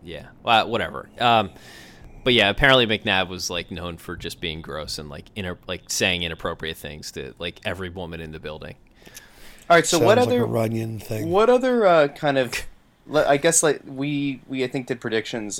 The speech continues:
Speaker 2: on media people. Who's the next former athlete to get accused?
Speaker 3: In Philadelphia?
Speaker 2: Mm.
Speaker 3: Pat the
Speaker 1: Runyon
Speaker 3: Bat.
Speaker 1: feels like a good one. No, Pat,
Speaker 2: N-,
Speaker 1: no.
Speaker 2: no, uh, let's go with
Speaker 1: No.
Speaker 2: on-air personalities. Somebody who's on, like, a
Speaker 3: Utley.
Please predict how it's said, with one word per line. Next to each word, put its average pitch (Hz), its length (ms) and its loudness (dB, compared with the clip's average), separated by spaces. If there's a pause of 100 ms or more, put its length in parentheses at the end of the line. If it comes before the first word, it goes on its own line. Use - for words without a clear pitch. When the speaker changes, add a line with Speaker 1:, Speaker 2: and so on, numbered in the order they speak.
Speaker 2:
on 104 340 0
media 107 300 -6
people. 110 400 -6 (460)
Who's 156 240 0
the 185 80 2
next 131 600 2
former 135 460 0
athlete 107 580 -2 (600)
to - 120 -10
get 120 140 -2
accused? 98 560 -6
Speaker 3:
In 131 220 4
Philadelphia? 123 800 4 (1040)
Speaker 2:
Mm. 135 680 -6 (140)
Speaker 3:
Pat 113 220 4
the 131 40 2
Speaker 1:
Runyon 143 180 2
Speaker 3:
Bat. 110 240 4
Speaker 1:
feels 85 240 -10
like 87 180 -10
a 87 60 -14
good 87 180 -12
one. 87 200 -14 (360)
No, 113 480 4
Pat, 180 380 6
Speaker 2:
N-, 131 60 -2
Speaker 1:
no. 107 140 0
Speaker 2:
no, 180 260 12
uh, 175 80 4
let's 214 180 6
go 254 80 4
with 233 100 4
Speaker 1:
No. 165 60 0
Speaker 2:
on-air 165 240 8
personalities. 117 600 2
Somebody 151 220 0
who's 160 200 -2
on, 147 120 12
like, 135 160 10
a 123 40 2
Speaker 3:
Utley. 110 320 4